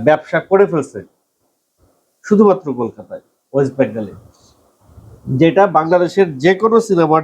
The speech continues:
চাইতে বেশি। বাংলাদেশের যে কোনো সিনেমা এই কলকাতায় রিলিজ হয়েছে তার চাইতে বেশি। আচ্ছা, এবার আসি যে বিষয়টা আপনাদের সঙ্গে আলাপ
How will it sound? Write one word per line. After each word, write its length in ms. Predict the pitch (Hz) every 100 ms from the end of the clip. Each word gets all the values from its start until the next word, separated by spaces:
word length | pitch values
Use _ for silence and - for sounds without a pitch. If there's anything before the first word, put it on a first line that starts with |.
| -
চাইতে 280 | 151 135 220 262 - _ _ _
বেশি। 340 | 117 147 - - - _ _
বাংলাদেশের 520 | 127 139 156 156 180 139
যে 140 | 131 185
কোনো 140 | 202 214
সিনেমা 360 | 208 151 139 170
এই 80 | 180 -
কলকাতায় 400 | 147 131 135 147 135
রিলিজ 200 | 147 143
হয়েছে 200 | 156 160 208
তার 120 | 143 120
চাইতে 180 | 120 120
বেশি। 300 | 107 107 - _ _ _ _ _ _ _ _ _ -
আচ্ছা, 140 | -
এবার 300 | 185 208 240
আসি 260 | 214 147 143 156
যে 140 | 151 147
বিষয়টা 260 | 139 160 135
আপনাদের 260 | 135 147 139
সঙ্গে 160 | 151 139
আলাপ 200 | 135 143